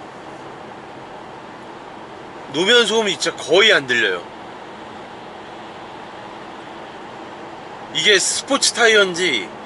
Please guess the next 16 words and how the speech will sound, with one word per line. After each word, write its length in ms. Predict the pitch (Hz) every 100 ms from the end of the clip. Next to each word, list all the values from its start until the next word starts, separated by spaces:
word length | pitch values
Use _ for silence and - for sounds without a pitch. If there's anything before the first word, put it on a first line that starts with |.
| - - -
정숙성을, 1080 | 165 185 208 - 214 202 190 180 165 139 - - - -
정숙성과 840 | 151 170 151 - 196 185 180 196 208 - -
승차감 500 | - 262 240 233 220
세팅의 580 | 202 208 - 196 190 208 - - -
그런 280 | 160 180 175 - -
고급, 600 | - 156 190 165 - - -
그런 280 | 147 165
고급진 720 | 139 156 180 185 - 190 175 151
그런 300 | 147 160 151
아주 240 | 131 147
물렁물렁한 1000 | 131 143 175 180 170 170 160 180 190 - - -
그런 260 | 165 202
감성의 440 | 180 160 156 185 175
타이어인지 720 | 180 208 196 160 165 143 95 - - - - - - - - - -
헷갈릴 420 | 220 - 247 226
만큼. 520 | 208 190 160 175 123